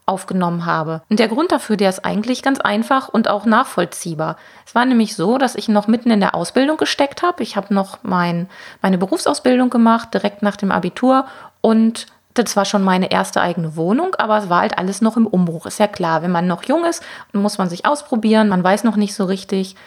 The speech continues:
was man für einen Beruf erlernt oder in welche Richtung man geht, ob man vielleicht noch mal umzieht in eine andere Stadt und, und, und. Und so kam das, dass meine Mutter dann tatsächlich eingegriffen hat,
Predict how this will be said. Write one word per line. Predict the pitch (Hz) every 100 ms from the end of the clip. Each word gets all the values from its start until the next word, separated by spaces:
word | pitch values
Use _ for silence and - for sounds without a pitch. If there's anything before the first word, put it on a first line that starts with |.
| - -
was | 196 196
man | 185
für | 185 180
einen | 180
Beruf | 190 277 277 -
erlernt | 220 220 220 226 -
oder | 190
in | 185 185
welche | 185 196
Richtung | 240 - 233
man | 220 208 202
geht, | 202 202 -
ob | -
man | 190
vielleicht | 190 185 180 208
noch | 233
mal | 285
umzieht | 302 311 - 254 -
in | 208
eine | -
andere | 190 185
Stadt | - - -
und, | 196
und, | 170 180
und. | 359 - - _ _ -
Und | 302 359
so | 226
kam | 196 180 220
das, | 302 -
dass | 233 226
meine | 196 185
Mutter | 175 165 240 254
dann | 208 208
tatsächlich | 220 214 180 175 240 262 - - _ _ -
eingegriffen | 175 208 247 277 294 285 320
hat, | 330 -